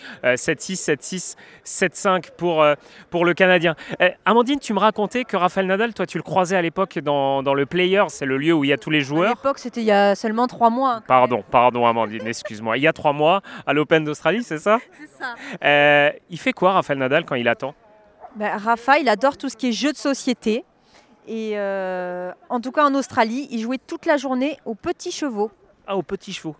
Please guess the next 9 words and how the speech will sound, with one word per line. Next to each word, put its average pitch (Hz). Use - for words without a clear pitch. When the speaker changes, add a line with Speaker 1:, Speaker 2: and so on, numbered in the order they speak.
Speaker 2:
Alias 247
Ludo 277
en 220
espagnol. 226
Speaker 1:
Eric, 143
tu -
connais 151
ce 147
jeu ? 151